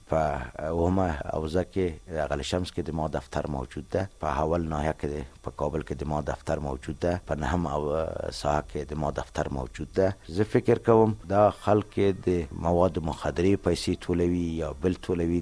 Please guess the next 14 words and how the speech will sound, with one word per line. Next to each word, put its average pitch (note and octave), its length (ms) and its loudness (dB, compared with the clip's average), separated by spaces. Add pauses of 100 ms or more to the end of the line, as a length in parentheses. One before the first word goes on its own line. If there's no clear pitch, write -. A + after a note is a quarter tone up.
دغه E2+ 260 2
مصرفوي، D#2 520 0
پرېږده B2 600 4
که F2 120 6
دا G#2 180 6
مصرف F#2+ 560 4
سي. D#2 200 -2 (480)
<laughs> E2+ 680 0
زه B2+ 280 8 (140)
دغه A#2 220 8
اعلانوم A2 580 8 (140)
که G#2 280 6 (340)
رهبر F2 440 6
همغه G#2 340 8